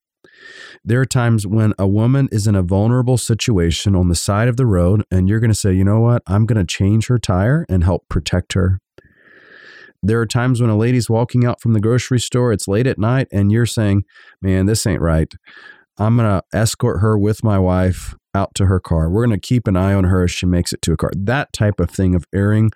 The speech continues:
on the side of protecting women. Does that mean a woman cannot protect herself? No way. Some women can protect themselves just fine. Yet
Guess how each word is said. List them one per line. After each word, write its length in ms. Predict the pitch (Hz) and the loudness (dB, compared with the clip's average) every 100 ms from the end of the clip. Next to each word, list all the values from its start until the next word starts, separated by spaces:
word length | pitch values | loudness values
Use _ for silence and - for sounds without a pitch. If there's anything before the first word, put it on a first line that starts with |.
| _ _ | _ _
on 180 | 92 92 | -2 0
the 60 | 90 | 0
side 360 | - 98 98 | -2 -2 0
of 140 | 92 - | -2 -4
protecting 480 | - 92 - 87 85 | -6 -4 -2 0 2
women. 340 | 82 80 76 - - - - - _ | 2 0 -2 -8 -20 -20 -20 -20 _
Does 120 | 101 | -2
that 120 | 117 - | 0 0
mean 140 | 120 | 0
a 40 | |
woman 300 | 104 107 113 | 2 2 2
cannot 320 | 107 - 80 - | 0 0 -2 -4
protect 320 | 98 104 - | -2 -2 -2
herself? 400 | 98 - 92 - | -2 -2 -2 0
No 220 | 101 101 | 0 0
way. 240 | 85 78 80 - - | 0 -2 -4 -12 -8
Some 220 | 101 117 | -2 0
women 200 | 117 110 | 2 0
can 200 | - 107 | 0 -2
protect 320 | 95 - 110 | 0 -2 -2
themselves 380 | 107 95 90 87 | -2 0 0 -2
just 680 | 90 90 104 120 135 120 - | -2 -2 0 0 0 -2 -6
fine. 460 | - 104 92 78 73 _ - - - - - - - | -4 0 0 0 -4 _ -20 -20 -20 -20 -20 -20 -4
Yet 240 | 113 113 | -2 -2